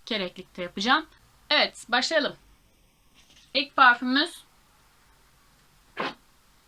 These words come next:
Avon'dan Elite Gentleman diye bir parfüm. Bu parfümün içeriklerini yine bahsedeyim, bulabildiklerimden bahsedeceğim. Heh, bu arada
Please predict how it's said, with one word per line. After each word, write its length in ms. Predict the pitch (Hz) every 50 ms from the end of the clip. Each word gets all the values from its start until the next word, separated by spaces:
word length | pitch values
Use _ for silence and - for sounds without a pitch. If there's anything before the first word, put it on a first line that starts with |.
| _ _ _ _ _ _ _ _ _ _ _ _ _ _ _ _ _ _ _ _ _ _ _ _ _ _ _ _ _ _ _
Avon'dan 600 | - 262 294 285 277 269 262 262 269 294 302 294 - -
Elite 380 | - 294 285 302 285 - - 220
Gentleman 640 | 214 247 262 254 254 240 - 202 180 170 170 - - - _ _ _ _ _ _ _ _ _ _ _ _ _ - - -
diye 200 | 214 240 262 240
bir 140 | 220 240 262 - _ -
parfüm. 420 | 220 190 185 185 - - 175 170 - - _ _ _ _ _ _ _ _ _ _ _ _ - - _ _ _ _ _ _ - - - - - - -
Bu 160 | 254 311 294
parfümün 480 | - 330 294 285 277 - 302 311 330 311
içeriklerini 640 | 302 - 302 277 269 - 269 285 285 285 302 302
yine 320 | 269 233 190 175 160 - - -
bahsedeyim, 460 | 208 247 277 311 302 320 277 311 285
bulabildiklerimden 840 | 277 285 302 254 302 269 269 269 - - 302 294 277 285 269 240 202
bahsedeceğim. 380 | 190 180 180 - 196 185 190 226
Heh, 140 | 294 262 - - - - - _ -
bu 140 | 226 240 254
arada 280 | 240 202 175 165 156